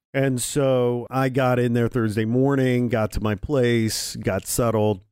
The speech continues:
My artist friend, uh, Link Thalen from Chicago, uh, he and his wife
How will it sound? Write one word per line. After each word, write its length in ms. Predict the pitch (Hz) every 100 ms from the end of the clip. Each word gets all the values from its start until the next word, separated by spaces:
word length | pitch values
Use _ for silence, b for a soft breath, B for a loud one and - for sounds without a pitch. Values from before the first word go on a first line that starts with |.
| _
My 600 | - 107 110 113 113 113
artist 360 | 98 127 123 -
friend, 640 | - 127 117 110 107 107
uh, 440 | 101 110 104 101 104
Link 260 | 107 110 -
Thalen 480 | 127 113 107 107 101
from 680 | - 104 104 101 98 101 -
Chicago, 800 | - - 117 110 110 110 104 104 110 -
uh, 260 | 101 98
he 340 | 92 - 120 113
and 100 | 101
his 180 | 135 110
wife 480 | 117 110 107 -